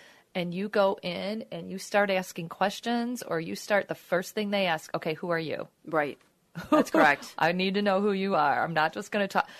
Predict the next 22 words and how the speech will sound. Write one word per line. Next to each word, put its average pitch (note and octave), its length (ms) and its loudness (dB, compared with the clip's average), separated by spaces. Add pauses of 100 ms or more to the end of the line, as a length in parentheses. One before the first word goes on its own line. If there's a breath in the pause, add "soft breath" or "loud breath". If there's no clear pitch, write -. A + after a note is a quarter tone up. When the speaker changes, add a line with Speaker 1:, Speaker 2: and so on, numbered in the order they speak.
(140 loud breath)
Speaker 1:
nor D4 300 6
do C4+ 140 0
you C4+ 80 4
want A#3+ 320 -2
them F3 180 0
talking C#3 380 -4
to C#3+ 60 -4
just C3 320 -4
anybody. F#2+ 600 -4 (640 soft breath)
Speaker 2:
But A#3 140 6
I A#3 120 4
will D#4 220 4
say G#3 340 4
that E3 400 4
as E3 200 0
long G3 320 4
as B3+ 120 -4
the G#3+ 80 -2
person G3+ 440 -4
in E3 140 -2
the D3+ 60 0
hospital F#3+ 800 0